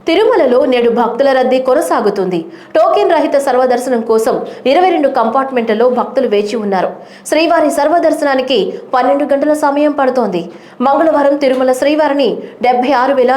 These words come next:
రెండు వందల యాభై నాలుగు మంది భక్తులు దర్శించుకుని మొక్కులు చెల్లించుకున్నారు. నిన్న శ్రీవారి హుండీ ఆదాయం నాలుగు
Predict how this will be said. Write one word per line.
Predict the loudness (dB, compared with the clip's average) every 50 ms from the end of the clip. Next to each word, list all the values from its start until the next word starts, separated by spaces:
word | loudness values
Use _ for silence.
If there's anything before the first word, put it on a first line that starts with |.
| 2 0
రెండు | 0 0 0 0
వందల | 0 0 0 0 2 2 0
యాభై | 0 0 0 -2 -2
నాలుగు | -4 -4 -4 -4 -2
మంది | -2 0 0 0 -2
భక్తులు | -4 -4 -4 -2 0 0 0 0
దర్శించుకుని | 0 0 -2 -4 -4 -4 -4 -2 -2 -2 -2 -4 -6 -10 -14 -8 -2 -2
మొక్కులు | 0 0 0 0 0 0 0 -2
చెల్లించుకున్నారు. | -2 -2 -2 -4 -6 -4 -4 -2 0 0 0 -2 -2 -6 -10 -14 -20 -20 -12 -4 -2 0
నిన్న | 2 4 2 2 2 2
శ్రీవారి | 2 2 2 2 2 2 2 0
హుండీ | 0 0 0 0 0 0 0 0
ఆదాయం | 2 2 2 2 2 2 0 -2 -6 -10 -12 -6 -2 0
నాలుగు | 0 2 2 2 0